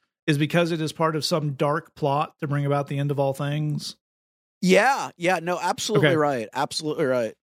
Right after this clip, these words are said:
Speaker 1: This podcast kind of becomes the audio equivalent of the,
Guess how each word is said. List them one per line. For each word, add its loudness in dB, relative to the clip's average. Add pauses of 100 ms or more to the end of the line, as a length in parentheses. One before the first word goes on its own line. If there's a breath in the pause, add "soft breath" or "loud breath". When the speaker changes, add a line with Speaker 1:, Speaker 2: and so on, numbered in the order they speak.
(760)
Speaker 1:
This 4
podcast 0
kind -4
of -2
becomes -2
the 0
audio 2
equivalent -2
of -4
the, -2